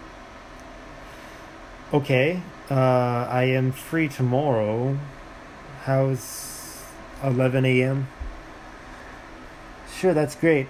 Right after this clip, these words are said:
I, I said in a thankful tone. "Is everything all right?" she asked. "No, not really. I don't know what's going on, and I still haven't found a logical explanation.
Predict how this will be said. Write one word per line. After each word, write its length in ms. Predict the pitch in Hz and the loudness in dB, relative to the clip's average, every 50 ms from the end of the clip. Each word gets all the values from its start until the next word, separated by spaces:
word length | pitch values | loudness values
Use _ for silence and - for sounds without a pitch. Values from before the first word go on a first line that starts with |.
| - - - | -6 -6 -4
I, 260 | 147 147 - 151 143 | -4 -2 0 0 0
I 40 | 135 | 0
said 260 | - - 147 139 127 - - - - - - | 2 2 0 0 0 -2 -10 -16 -18 -4 0
in 120 | - 123 120 | 2 2 2
a 140 | 120 113 | 2 0
thankful 440 | 107 - - 127 117 113 - - 113 104 | -2 -2 -2 -2 -2 -2 -4 -8 -8 -6
tone. 360 | - 120 113 120 127 127 123 - - - - - - - - - - - | -6 -4 -2 -2 -2 -4 -6 -8 -14 -18 -18 -18 -18 -18 -18 -8 -2 0
"Is 120 | 131 123 | 2 2
everything 360 | 151 156 151 160 151 151 147 | 2 2 2 0 0 2 6
all 140 | 143 139 131 | 6 8 8
right?" 260 | 135 151 165 165 - - - | 8 6 4 2 -2 -6 -14
she 220 | - - - 117 | -8 -4 -2 0
asked. 400 | 110 110 117 123 - - - - - - - - - - - - - - - - - | 0 0 0 -2 -6 -10 -14 -16 -16 -16 -16 -16 -16 -16 -16 -16 -16 -16 -16 -6 0
"No, 240 | 131 147 160 156 151 | 2 4 4 4 4
not 220 | 147 165 170 151 139 | 4 2 2 2 2
really. 320 | 156 160 139 131 131 131 131 - - - | 2 4 6 4 4 2 0 -6 -8 -4
I 80 | 139 143 | 0 0
don't 200 | 160 165 151 139 | 0 0 0 0
know 240 | 139 135 135 131 117 - - - | 2 2 2 0 -2 -6 -8 -4
what's 260 | - 151 151 143 - | -2 -2 -2 -4 -2
going 280 | - 160 151 139 127 123 | 0 2 2 4 2 2
on, 260 | 120 120 120 123 120 | 2 2 2 2 0
and 160 | 117 113 110 | 0 0 0
I 80 | 110 110 | -2 -2
still 240 | - - - 131 123 | -2 -2 0 0 2
haven't 320 | 123 123 120 107 113 107 | 2 2 2 0 -2 -4
found 280 | - - 113 113 110 107 | -2 -2 -2 0 0 0
a 20 | |
logical 400 | 107 110 110 110 107 - 104 104 | 0 2 2 0 0 -2 -2 0
explanation. 640 | 104 104 101 - - 104 101 101 104 - - 107 104 | 0 0 -2 -4 -6 -6 -4 -4 -4 -4 -4 -6 -6